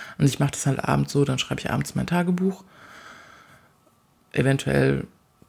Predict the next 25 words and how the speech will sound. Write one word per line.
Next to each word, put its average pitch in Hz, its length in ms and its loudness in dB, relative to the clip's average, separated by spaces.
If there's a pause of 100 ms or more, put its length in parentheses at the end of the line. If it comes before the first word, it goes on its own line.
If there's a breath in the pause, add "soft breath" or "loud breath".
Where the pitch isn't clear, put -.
die 127 200 0
Wünsche 143 240 6
schreibe 131 220 0
ich - 60 -10
dann 127 160 -2
halt 123 140 0
am 127 40 2
nächsten 147 320 2
Morgen, 160 340 2
äh, 139 200 6
die 135 140 2
Träume 156 340 4
am 143 100 4
nächsten 147 300 2
Morgen 160 320 0
auf, 165 340 0 (220)
verbrenne 143 500 0
meine, 135 520 2
ähm, 135 300 0
Wünsche, 196 680 2 (460 loud breath)
zieh - 200 -2
mir 156 100 6
noch 147 140 2
eine 180 120 2
Karte 165 840 0